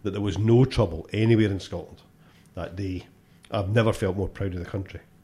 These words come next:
It was an amazing day, and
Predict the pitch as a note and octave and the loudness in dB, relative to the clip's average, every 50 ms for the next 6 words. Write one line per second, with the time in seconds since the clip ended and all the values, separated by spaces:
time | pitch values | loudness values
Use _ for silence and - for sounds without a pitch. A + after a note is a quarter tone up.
0 | _ _ _ _ _ _ _ _ _ _ _ _ _ _ _ - - F2+ - G2+ | _ _ _ _ _ _ _ _ _ _ _ _ _ _ _ -10 -8 -8 -4 -4
1 | G2 F#2+ G2 G#2+ G#2+ A2+ A#2 B2+ B2+ C3 C3+ G2 G#2+ G2+ E2+ D#2 D#2 D2+ D#2 D2 | -2 -2 0 0 0 4 6 8 8 8 8 8 6 0 -2 -4 -8 -10 -10 -12
2 | - - - - - - F#2 F#2 G2+ F#2+ F#2+ | -16 -20 -20 -20 -12 -8 -6 -4 -4 -4 -4